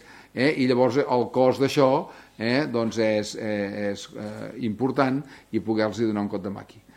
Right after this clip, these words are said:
Si som allò de l'Ajuntament dels Ajuntaments, si hi ha una necessitat,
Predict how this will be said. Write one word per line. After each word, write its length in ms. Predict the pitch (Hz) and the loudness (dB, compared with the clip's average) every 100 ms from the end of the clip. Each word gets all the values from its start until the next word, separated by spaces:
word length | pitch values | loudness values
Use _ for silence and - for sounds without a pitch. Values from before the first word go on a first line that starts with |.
| - | -20
Si 220 | - - 117 | -12 -4 -2
som 300 | - 139 117 | 2 2 2
allò 400 | 101 107 117 107 | -2 -2 0 2
de 120 | 107 | 0
l'Ajuntament 480 | 104 113 104 113 113 | -2 -2 -2 0 0
dels 160 | 104 110 | -2 -2
Ajuntaments, 480 | 113 113 127 160 | -4 -2 -2 -2
si 120 | 160 113 | -2 0
hi 40 | |
ha 80 | 120 | 2
una 120 | 123 | 2
necessitat, 880 | 120 113 127 - - 110 143 117 - | 0 -2 -2 -4 -4 2 2 2 -6